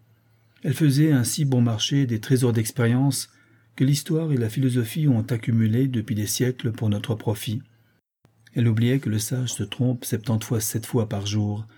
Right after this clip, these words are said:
et que de Sésostris jusqu'à nous, en passant par les papes, les généraux d'armée et les simples banquiers,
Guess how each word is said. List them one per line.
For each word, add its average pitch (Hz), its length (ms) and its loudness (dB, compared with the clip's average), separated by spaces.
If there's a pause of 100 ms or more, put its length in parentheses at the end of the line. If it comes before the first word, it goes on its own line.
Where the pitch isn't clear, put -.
(140)
et 143 60 -2
que 123 140 0
de 113 120 2
Sésostris 120 680 -2
jusqu'à 110 360 -2
nous, 127 280 4 (580)
en 131 60 2
passant 117 280 0
par 107 140 -4
les 98 120 -4
papes, 110 360 -4 (400)
les 123 80 2
généraux 110 380 2
d'armée 110 600 0
et - 60 0
les 127 80 4
simples 110 320 0
banquiers, 101 640 0